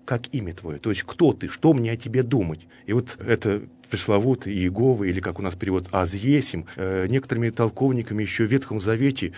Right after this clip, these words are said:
э, вот как переводилось то, что «что тебе в имени моем? Будь зорок, я тот, кем тебе явлюсь». То есть не строй по поводу меня никаких мыслей, никаких ожиданий, я все равно глубже всего этого. То есть будь зорок,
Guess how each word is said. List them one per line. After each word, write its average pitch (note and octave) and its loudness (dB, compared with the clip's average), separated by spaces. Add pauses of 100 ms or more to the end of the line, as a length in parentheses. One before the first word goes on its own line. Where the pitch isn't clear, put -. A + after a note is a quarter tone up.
(280)
э, F#2 0
вот G2+ -4
как G#2+ -4 (220)
переводилось A2+ 0
то, G#2+ -6
что A2 -10
«что - -2
тебе G2 -8
в G2+ -10
имени D#2+ -6
моем? D2+ -12 (160)
Будь A#2+ 4
зорок, A2 2
я A#2 4
тот, D#3+ 4
кем C3 2
тебе A2+ -4
явлюсь». A2+ -2
То B2 -2
есть A#2+ -4
не B2 0
строй D#3 2 (160)
по A#2+ 4
поводу B2+ 4
меня C#3+ 4 (200)
никаких C3+ 2 (180)
мыслей, A#2 4 (140)
никаких C3 2
ожиданий, B2+ 4
я B2 4
все C#3+ 4
равно C#3+ 4
глубже B2+ 4
всего C3 0
этого. F#2 0 (100)
То C3 4
есть G#2+ 2
будь C#3+ 0 (140)
зорок, D3 4